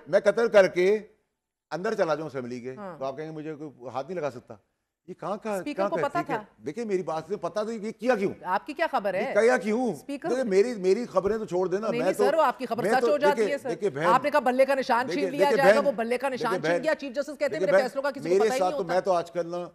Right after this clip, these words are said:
Speaker 1: अल्लाह की मेहरबानी, थ्रेड बना हुआ हूँ, जो इनकॉम्पिटेंट लोग हैं ना, चुगली, मुझे मेरी, मेरी, मेरी, मुझे
Speaker 2: कितनी
Speaker 1: मेरिट पे
Speaker 2: in
Speaker 1: मारे,
Speaker 2: control है ये
Speaker 1: मुझे
Speaker 2: हुकूमत?
Speaker 1: मेरिट मारे।
Speaker 2: सर, ये कितनी in control है ये हुकूमत
Speaker 1: क्योंकि
Speaker 2: आज?
Speaker 1: ये कं-, इनके पास कंट्रोल अपना ही नहीं है, खड़े नहीं हो पा रहे हैं। खड़े तो हो,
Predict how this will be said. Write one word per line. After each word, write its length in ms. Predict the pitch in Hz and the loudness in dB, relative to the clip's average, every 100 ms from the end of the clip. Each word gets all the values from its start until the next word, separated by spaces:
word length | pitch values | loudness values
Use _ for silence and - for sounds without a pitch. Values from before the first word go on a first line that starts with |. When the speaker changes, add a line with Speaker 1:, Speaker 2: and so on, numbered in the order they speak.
| 120 | -6
Speaker 1:
अल्लाह 180 | 135 | -4
की 80 | 139 | -4
मेहरबानी, 340 | 127 117 120 131 | -6 -6 -8 -8
थ्रेड 260 | 135 131 | -6 -4
बना 200 | 120 113 | -4 -6
हुआ 180 | 113 120 | -6 -8
हूँ, 140 | 135 135 _ _ _ _ _ | -10 -14 _ _ _ _ _
जो 260 | 131 135 - | -4 -4 -8
इनकॉम्पिटेंट 560 | 147 147 131 117 120 113 | -14 -10 -10 -10 -10 -8
लोग 240 | 98 92 | -8 -8
हैं 80 | 101 | -12
ना, 120 | 135 123 _ _ _ _ | -16 _ _ _ _ _
चुगली, 640 | 160 147 147 139 131 117 _ _ _ _ _ 202 | -4 -2 -2 -2 -6 -10 _ _ _ _ _ -8
मुझे 180 | 226 | -4
मेरी, 340 | 240 247 262 240 | -2 -2 -2 -6
मेरी, 360 | 185 214 247 | -6 -4 -4
मेरी, 300 | 208 190 214 | -6 -4 -2
मुझे 160 | 214 208 | -2 -2
Speaker 2:
कितनी 140 | 196 | 4
Speaker 1:
मेरिट 160 | 254 339 | 4 6
पे 60 | 262 | 6
Speaker 2:
in 60 | |
Speaker 1:
मारे, 260 | 233 240 247 | 8 8 6
Speaker 2:
control 240 | 262 277 | 6 4
है 140 | 277 262 | 2 0
ये 60 | |
Speaker 1:
मुझे 220 | 262 240 | 0 0
Speaker 2:
हुकूमत? 160 | 247 240 | 0 0
Speaker 1:
मेरिट 160 | 247 226 | 0 0
मारे। 220 | 214 202 | -2 0
Speaker 2:
सर, 160 | 277 | -2
ये 100 | 311 | -4
कितनी 400 | 311 330 302 311 | -8 -12 -10 -10
in 60 | 269 | -8
control 380 | 254 226 220 208 | -8 -6 -6 -6
है 80 | 190 | -8
ये 120 | 180 | -8
हुकूमत 420 | 175 165 156 151 | -10 -12 -16 -6
Speaker 1:
क्योंकि 320 | 214 220 185 | 2 2 2
Speaker 2:
आज? 180 | 175 143 | -4 -8
Speaker 1:
ये 80 | 208 | -6
कं-, 280 | 202 185 - | -4 -6 -8
इनके 280 | 185 180 214 | -10 -8 -8
पास 180 | 214 196 | -8 -8
कंट्रोल 440 | 190 147 175 214 | -10 -6 -4 -2
अपना 280 | 185 175 202 | -4 -8 -8
ही 120 | 233 | -6
नहीं 180 | 220 220 | -6 -8
है, 60 | |
खड़े 240 | 208 185 208 | -4 0 0
नहीं 120 | 240 | 0
हो 80 | 240 | 0
पा 160 | 233 | 2
रहे 160 | 233 233 | 4 2
हैं। 120 | 202 - | -4 -2
खड़े 200 | 202 247 | 6 6
तो 220 | 262 254 | 10 10
हो, 300 | 269 220 - | 10 8 0